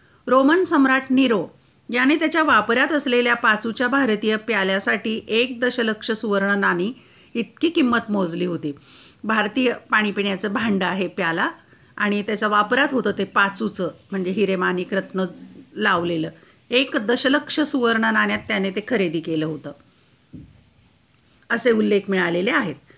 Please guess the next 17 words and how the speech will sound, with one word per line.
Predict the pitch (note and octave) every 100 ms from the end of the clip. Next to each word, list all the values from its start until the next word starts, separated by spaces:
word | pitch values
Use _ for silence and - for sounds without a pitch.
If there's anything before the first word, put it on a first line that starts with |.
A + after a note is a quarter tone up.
| - - -
रोममधून | B3+ D#4 F4+ E4+ F4 F4
फार | C4+ B3+
मोठ्या | E4+ D4+ D4+ C#4
प्रमाणावर | B3 A#3 A#3 A3+ A3+ A#3
सुवर्ण | - A3 A3 C4
नाण्याच्या | D4 A3+ G#3 G3+
स्वरूपात | G#3+ G#3+ G3+ G3 G3+
रोमचा | G3+ F#3+ F#3 G#3 A#3+
खजिना | A3+ F#3 F#3
भारतामध्ये | F#3+ A3 F3 F3 F3 F3 F#3
रिता | F#3 E3 F3+
होत | F#3+ E3+
आहे, | D#3+ F3+ G#3 - - - -
असे | A3 A3 C#4
वाटून | D4 B3 A#3+ A#3 A3
थोरला | G#3+ G3+ A#3
प्लिनी | B3+ C4+ D4 G#3+ D3+